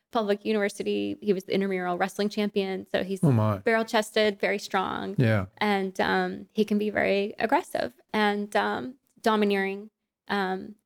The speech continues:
Speaker 1: and basically, when I found out these writings, uh, and I, that I didn't believe he was a prophet, I told him that I needed to go away to college. Um, and that's when he prophesied. He raised his hand to the square, like, making an oath. And he said, "I prophesy in the name of Jesus, you'll be raped and murdered if you leave."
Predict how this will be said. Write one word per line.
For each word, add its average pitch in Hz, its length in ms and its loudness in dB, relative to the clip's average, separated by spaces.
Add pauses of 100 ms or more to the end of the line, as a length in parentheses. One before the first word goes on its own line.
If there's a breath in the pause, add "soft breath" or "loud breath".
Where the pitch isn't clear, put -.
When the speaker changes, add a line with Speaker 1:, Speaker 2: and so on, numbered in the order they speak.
Speaker 1:
and 202 400 2 (720)
basically, 240 500 2 (220)
when 233 180 4
I 208 60 4
found 220 260 2
out 190 240 0
these - 380 -10 (180)
writings, 202 680 0 (120)
uh, 180 440 0
and 185 120 -6
I, 185 80 -2
that 185 160 0
I 185 60 4
didn't 180 220 -6
believe 190 120 -2
he 175 40 -18
was 180 100 -18
a - 40 -20
prophet, 175 280 -2
I 175 60 2
told 180 240 0
him 175 160 -4
that 180 120 -4
I 180 120 2
needed 180 280 -2
to - 60 -18
go 185 140 0
away 175 160 2
to 220 80 -6
college. 311 460 0 (520)
Um, 190 400 -2
and 202 100 2
that's 196 220 -2
when 196 120 -4
he 190 80 2
prophesied. 185 580 -2
He 196 100 -6
raised 208 200 4
his 185 140 -8
hand 196 180 -2
to 196 60 -2
the 185 60 2
square, 175 540 0
like, 190 120 -4
making 185 280 -4
an - 120 -10
oath. 180 200 -8 (180)
And 180 80 -8
he 185 60 -8
said, 180 200 -2
"I 175 60 0
prophesy 180 560 -6
in 175 80 -12
the 175 80 -14
name 185 180 -10
of 185 120 -16
Jesus, 220 520 -6
you'll 190 120 -6
be 190 100 -4
raped 185 280 -4
and 185 120 -10
murdered 214 440 0
if - 140 -12
you 196 120 -6
leave." - 320 -8